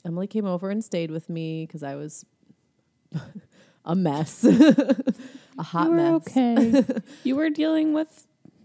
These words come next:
Speaker 2: traumatic loss.
Speaker 1: Yeah, it just came on really suddenly. Like, she was
Speaker 2: Yeah,
Speaker 1: fine that
Speaker 2: yeah.
Speaker 1: morning, and then she wasn't fine.
Speaker 2: Mm-hmm.
Speaker 1: And I was like, "I'm fine. I knew it was coming. I'm not fine. What's
Speaker 2: Yeah.
Speaker 1: happening here?"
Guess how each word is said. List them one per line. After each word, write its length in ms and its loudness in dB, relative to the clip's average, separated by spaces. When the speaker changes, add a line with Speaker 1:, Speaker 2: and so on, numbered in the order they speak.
Speaker 2:
traumatic 520 -4
loss. 320 -12
Speaker 1:
Yeah, 600 -2
it 160 0
just 160 -8
came 200 -2
on 140 -2
really 200 0
suddenly. 440 -10
Like, 160 -10
she 160 -4
was 180 -4
Speaker 2:
Yeah, 60 -8
Speaker 1:
fine 280 -4
that 80 -2
Speaker 2:
yeah. 80 -2
Speaker 1:
morning, 300 -6
and 100 -10
then 100 -12
she 120 -12
wasn't 380 -14
fine. 420 -14
Speaker 2:
Mm-hmm. 140 -8
Speaker 1:
And 460 -8
I 100 -4
was 140 -6
like, 160 -8
"I'm 200 -4
fine. 540 -6
I 100 -2
knew 140 2
it 40 -4
was 120 -8
coming. 440 -6
I'm 160 0
not 200 0
fine. 540 -6
What's 160 -6
Speaker 2:
Yeah. 100 -6
Speaker 1:
happening 460 -6
here?" 300 -14